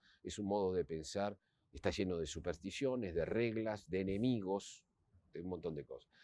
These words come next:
Si todo este relato nos hubiera llevado a un país, y es, y yo creo que es el relato hegemónico, ¿no? Es decir,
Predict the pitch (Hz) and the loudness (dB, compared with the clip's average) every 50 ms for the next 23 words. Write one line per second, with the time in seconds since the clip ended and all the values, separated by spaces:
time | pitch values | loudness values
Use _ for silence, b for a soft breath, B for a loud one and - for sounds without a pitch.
0 | B B B B B - - 135 120 - - 214 220 208 196 160 - - - 127 | B B B B B -6 -4 -4 -2 6 8 8 10 10 8 4 2 2 4 6
1 | 113 - - 113 110 123 143 127 90 92 - - 71 69 78 82 82 - - 104 | 6 6 6 4 4 6 6 6 4 2 0 -6 -6 -6 -6 -6 -8 -8 -6 -4
2 | 110 135 143 135 117 101 101 101 107 101 95 90 87 95 95 87 80 - 98 95 | -2 -2 0 0 -2 -2 -2 -2 -2 -2 -2 -2 -2 -2 -4 -4 -6 -4 -2 -2
3 | 104 107 85 69 - - - - _ _ _ _ _ _ _ _ _ _ B B | 0 -2 -2 -6 -8 -14 -16 -18 _ _ _ _ _ _ _ _ _ _ B B
4 | B B B B B B 87 87 90 98 113 110 110 127 131 104 90 92 104 - | B B B B B B -4 -4 -2 0 0 4 6 6 4 4 4 0 0 2
5 | 107 104 101 104 98 - 92 78 78 78 78 92 85 78 76 - - 78 78 76 | 4 4 4 2 2 0 0 0 0 2 2 2 2 0 -2 -4 -2 0 0 0
6 | 69 60 55 55 - 57 55 - 90 107 107 _ _ - - 85 80 | 0 -2 -4 -12 -14 -16 -16 -14 -14 -14 -16 _ _ -10 -8 -8 -8